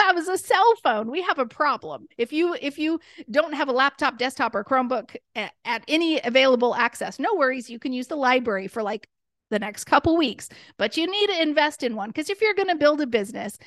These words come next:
you need to have one of those, obviously, okay? Awesome. Post in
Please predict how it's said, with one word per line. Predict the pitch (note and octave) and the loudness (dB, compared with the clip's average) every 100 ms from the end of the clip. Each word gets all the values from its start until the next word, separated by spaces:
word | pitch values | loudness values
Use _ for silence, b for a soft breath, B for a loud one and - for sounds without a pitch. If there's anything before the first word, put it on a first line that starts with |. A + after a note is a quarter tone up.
| B | B
you | A#3+ C4+ | -4 0
need | B3+ A#3+ | 0 -2
to | A#3 | -2
have | G#3+ G3+ A3 | -2 -4 -4
one | G#3 | -6
of | G3 | -6
those, | A3+ G#3 G3 - | -6 -6 -6 -6
obviously, | F#3 F3 E3+ - - - | -6 -6 -12 -14 -16 -12
okay? | F3+ G#3+ D4 _ _ _ _ _ _ _ _ _ | -6 -6 -6 _ _ _ _ _ _ _ _ _
Awesome. | G#3+ G#3 - C#3+ F#3+ B - | -6 -6 -8 -12 -14 B -16
Post | - E4+ | -2 0
in | F#4+ | 0